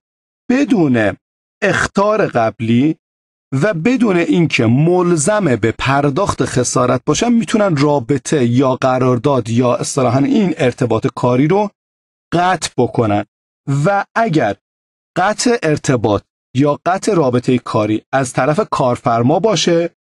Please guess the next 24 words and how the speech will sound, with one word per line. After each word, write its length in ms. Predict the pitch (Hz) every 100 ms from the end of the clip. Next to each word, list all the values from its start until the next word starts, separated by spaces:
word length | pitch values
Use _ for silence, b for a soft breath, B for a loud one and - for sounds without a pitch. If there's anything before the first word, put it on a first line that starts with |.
| _ -
کارفرما 720 | - 233 262 233 220 208 214 214
ملزم 760 | 180 175 170 165 143 185 214
هستش 480 | 175 190 - 196 -
که 180 | 196 190
حقوق 920 | 180 165 - 165 165 208 143 117 110 -
تمام 500 | 131 139 185 233 240
دوره 360 | 131 123 127 -
آزمایشی 600 | 127 110 113 107 104 -
رو 120 | 117 - _ _ -
پرداخت 520 | 156 143 139 147 147 -
بکنه 380 | 135 - 117 113 _ -
و 100 | 202
اگر 360 | 226 170 135 107 _ _ -
کارگر 540 | 175 165 165 165 214
رابطه 440 | 151 131 117 120 123
رو 140 | 117
قطع 240 | - 117 -
بکنه، 480 | 131 - 143 175 247 - _ _ _ -
کارگر 760 | - 165 170 165 175 202 247 269 _ -
مستحق 680 | 165 180 160 - 190 180 220
دریافت 600 | 254 226 147 143 143 -
حقوق 640 | 143 151 139 143 190 165
مدت 840 | 208 208 160 127 - 131 120 123 -
انجام 480 | 135 123 123 123